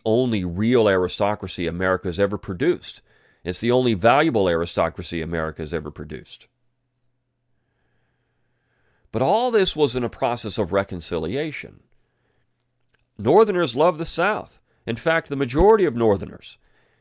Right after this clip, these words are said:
throughout American history loved the South, and they admired the South, and they got along with Southerners.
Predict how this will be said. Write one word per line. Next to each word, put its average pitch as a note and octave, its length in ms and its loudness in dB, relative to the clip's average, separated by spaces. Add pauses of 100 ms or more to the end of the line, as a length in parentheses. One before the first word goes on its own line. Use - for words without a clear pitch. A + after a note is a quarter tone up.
(340)
throughout F3+ 380 6
American G3+ 460 4
history F3+ 520 -4 (220)
loved F#2+ 400 2
the D#2+ 80 -12
South, - 420 -12 (100)
and A#2 180 -2
they A2+ 160 4
admired G2 500 2
the D#2+ 80 -10
South, - 400 -10
and G#2 160 -4
they G2+ 140 0
got G#2 280 2
along G#2 420 0
with F#2 120 -6
Southerners. - 600 -8